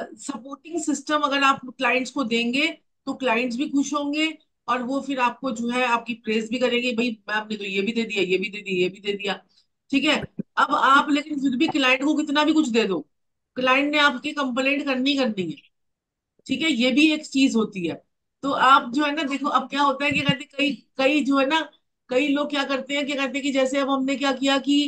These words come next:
अगर हमारे से कोई appointment ले रहे तो हम उसको डीसी number भी दे दें, उसका मूलांक number, भाग्यांक number, उसके lucky number, unlucky number, उसके जो है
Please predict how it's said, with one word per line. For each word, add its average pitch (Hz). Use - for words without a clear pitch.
अगर 269
हमारे 254
से 285
कोई 277
appointment 262
ले 254
रहे 262
तो 269
हम 254
उसको 277
डीसी 233
number 262
भी 254
दे 240
दें, 240
उसका 269
मूलांक 247
number, 247
भाग्यांक 233
number, 240
उसके 262
lucky 240
number, 247
unlucky 254
number, 247
उसके 262
जो 240
है 254